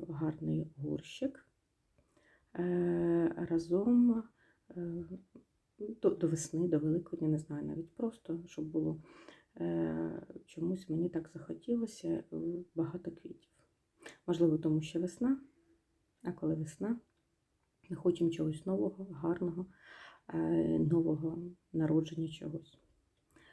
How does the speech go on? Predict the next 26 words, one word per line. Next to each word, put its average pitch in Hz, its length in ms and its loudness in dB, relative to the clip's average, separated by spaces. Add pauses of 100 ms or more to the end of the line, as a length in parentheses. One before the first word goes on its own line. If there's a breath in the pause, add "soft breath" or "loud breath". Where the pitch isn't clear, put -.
(280 soft breath)
Тому 180 280 2
я 160 160 2
саджу, 165 800 -4 (300)
мені 175 200 0
дуже 165 220 0
подобаються, - 800 0 (720 soft breath)
е, 175 160 -6 (100)
квіти, 190 560 -2 (160)
і 170 180 2
їх 175 480 2
багато 165 500 2
не 160 80 0
буває. 160 540 -2 (180)
Квіти 185 500 -4 (100)
можуть 180 300 4
бути 165 200 -4
мало, 208 260 0
але 185 340 4
ні 180 140 8
в 165 40 0
якому 170 300 -2
випадку 170 380 -4
не 160 60 2
багато. 151 400 -2 (1700 soft breath)
Е, 170 580 2 (400)
мені 165 520 4